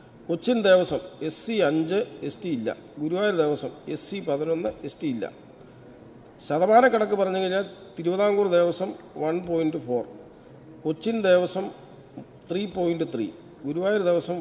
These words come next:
ഫൈവ് പോയിന്റ് ഫൈവ്. അപ്പോൾ രണ്ടായിരത്തി, അഞ്ച് പതിനൊന്ന് രണ്ടായിരത്തി പത്തൊമ്പതിലെ കണക്ക് വെച്ചാണ്. അതിനുശേഷം വല്ല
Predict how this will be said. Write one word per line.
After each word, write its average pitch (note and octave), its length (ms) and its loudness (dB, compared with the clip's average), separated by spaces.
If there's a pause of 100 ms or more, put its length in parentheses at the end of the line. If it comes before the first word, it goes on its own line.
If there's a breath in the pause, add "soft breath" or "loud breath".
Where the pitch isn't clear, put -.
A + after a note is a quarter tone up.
(140)
ഫൈവ് E3 320 -2
പോയിന്റ് D3 360 -2
ഫൈവ്. A2+ 300 -4 (600)
അപ്പോൾ G3 160 4 (120)
രണ്ടായിരത്തി, G#3+ 560 4 (680)
അഞ്ച് G3 260 8 (100)
പതിനൊന്ന് A3 420 6
രണ്ടായിരത്തി G#3 560 2 (420)
പത്തൊമ്പതിലെ A3+ 500 4
കണക്ക് G#3+ 260 2
വെച്ചാണ്. F3+ 300 2
അതിനുശേഷം G3 520 0
വല്ല G3+ 140 0